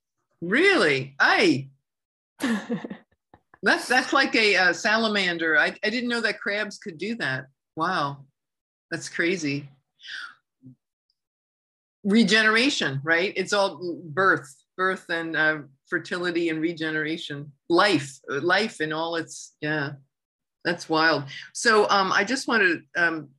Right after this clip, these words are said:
Speaker 1: wrap this up by saying, let's, I, I have this list of really cool people, Cancers, um,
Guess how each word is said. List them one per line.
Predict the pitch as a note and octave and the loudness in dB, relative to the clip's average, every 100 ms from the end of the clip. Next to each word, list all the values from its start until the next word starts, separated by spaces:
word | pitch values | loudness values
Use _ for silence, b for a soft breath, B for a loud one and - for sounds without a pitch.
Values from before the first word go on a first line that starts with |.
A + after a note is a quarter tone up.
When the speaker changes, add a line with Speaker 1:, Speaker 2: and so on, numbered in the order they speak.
| _ | _
Speaker 1:
wrap | F3+ F3 F3+ | -6 -4 -4
this | E3+ E3+ | -6 -4
up | F3+ F3 | -6 -4
by | D#3 | -6
saying, | D#3 F3 D#3+ D#3+ D3 | -6 -8 -8 -8 -2
let's, | F#3+ G3 - _ _ - | -2 -2 -10 _ _ -2
I, | |
I | D#3 A#3 | 0 2
have | G3 F3+ | 0 -2
this | F3 | -6
list | F#3+ F#3 - | -2 -2 0
of | E3 E3 | -4 -2
really | F3 E3 E3 | -2 -2 -4
cool | F3 D#3+ | -6 -6
people, | E3 E3 - - | -6 -10 -10 -14
Cancers, | C#3+ - F#3 G3+ D#3+ D3 - | -8 -2 -2 0 0 0 -2
um, | D#3+ D3+ D#3 | -2 -2 -4